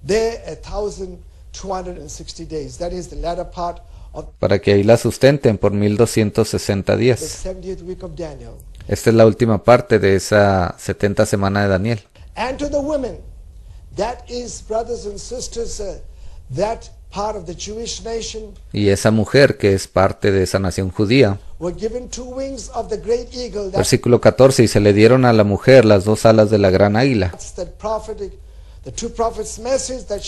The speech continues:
Speaker 2: Ese es el profeta de esos dos, perdón, es el mensaje de esos dos profetas.
Speaker 1: she might fly from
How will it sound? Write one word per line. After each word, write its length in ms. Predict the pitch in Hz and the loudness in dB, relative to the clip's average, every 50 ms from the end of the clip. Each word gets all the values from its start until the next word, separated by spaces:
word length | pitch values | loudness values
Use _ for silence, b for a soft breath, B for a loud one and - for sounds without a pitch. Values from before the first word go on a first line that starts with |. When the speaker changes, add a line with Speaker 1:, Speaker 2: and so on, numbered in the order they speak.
| - | -4
Speaker 2:
Ese 240 | - 98 101 - 113 | -2 -2 0 2 0
es 120 | 104 - 113 | 2 2 0
el 100 | 104 - | 0 0
profeta 500 | - - 101 92 - 107 104 - 107 104 | 0 0 0 2 2 2 4 6 6 6
de 80 | 104 101 | 6 4
esos 240 | - - 107 101 | 4 2 0 2
dos, 380 | 95 101 101 101 98 - - b b b b b _ _ | 2 2 2 0 0 -4 -10 b b b b b _ _
perdón, 340 | - 104 98 101 110 107 104 | 0 2 2 4 4 2 2
es 140 | 101 - - | 2 0 0
el 80 | 117 113 | 0 2
mensaje 720 | 110 107 101 95 90 - - 110 120 135 131 - - 98 | 0 0 0 -2 -4 -2 2 4 4 4 4 4 2 2
de 160 | 90 95 92 92 | 4 4 2 0
esos 260 | - - 104 98 92 | 0 0 0 0 2
dos 180 | 98 95 - - | 0 0 0 -2
profetas. 680 | - - 92 - - 120 127 - - - - - - - | -4 -4 -4 0 2 2 2 2 0 -4 -6 -6 -8 -8
Speaker 1:
she 180 | - 277 277 | -8 -8 -10
might 240 | 262 262 247 233 220 - | -10 -8 -8 -8 -8 -10
fly 500 | - - - 233 247 247 247 262 262 247 | -12 -12 -8 -6 -4 -4 -2 -2 -4 -6
from 320 | - - 214 202 202 190 | -6 -10 -12 -12 -12 -14